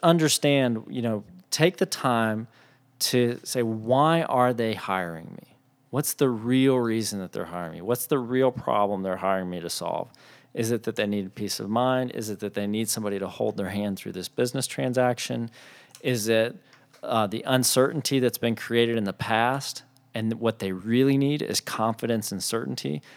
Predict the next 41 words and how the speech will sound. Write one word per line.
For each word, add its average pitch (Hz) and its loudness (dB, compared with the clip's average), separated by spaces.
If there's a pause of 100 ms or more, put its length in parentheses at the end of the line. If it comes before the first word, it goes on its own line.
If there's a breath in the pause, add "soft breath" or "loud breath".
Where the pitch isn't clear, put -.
(200 loud breath)
When 120 -2
they 110 0
come 131 -2
to - -6
me, 135 0
they 113 2
don't 113 2
need 117 -2
fifteen - 0
options. 110 -4
They 113 -6
need 104 -4 (140)
two, 131 -2
and 107 -6
they 98 0
really 117 2
need 120 0
me 117 2
to 104 -2
step - -2
out 117 -2
of 117 -2
my 104 -4
comfort 117 -6
zone 131 0
and 107 -2
recommend 107 2
the 104 -2
one 98 -2
of 104 -4
the 101 -6
two 110 -4
that 113 -2
I 98 -2
think 101 -8
is 85 -10
really 98 0 (380)
best 110 2
for - -8
their 101 -4
situation. 104 -4